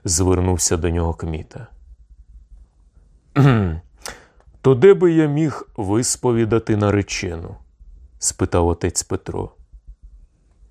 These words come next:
«Ідіть до хати, там на скрині і розкладетеся».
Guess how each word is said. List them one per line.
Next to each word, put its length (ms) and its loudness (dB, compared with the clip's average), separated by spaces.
«Ідіть 500 2
до 140 4
хати, 600 -4
там 360 2
на 220 2
скрині 800 0
і 100 0
розкладетеся». 1160 -2